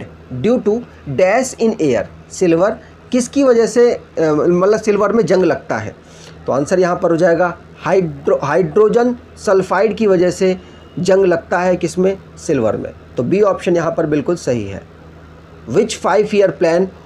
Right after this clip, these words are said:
operated in India during April nineteen ninety-two, March nineteen ninety-four?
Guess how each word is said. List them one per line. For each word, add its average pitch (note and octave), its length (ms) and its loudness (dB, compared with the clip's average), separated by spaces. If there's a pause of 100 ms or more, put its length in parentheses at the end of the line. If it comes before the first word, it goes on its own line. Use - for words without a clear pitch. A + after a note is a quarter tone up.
(160)
operated G#3+ 640 2 (140)
in G3+ 100 2
India D#3+ 440 2 (440)
during G#3+ 340 2 (180)
April A3 440 2 (260)
nineteen G#3+ 720 2
ninety-two, E3+ 600 0 (380)
March F#3+ 580 0
nineteen F#3 640 2 (440)
ninety-four? F3+ 600 0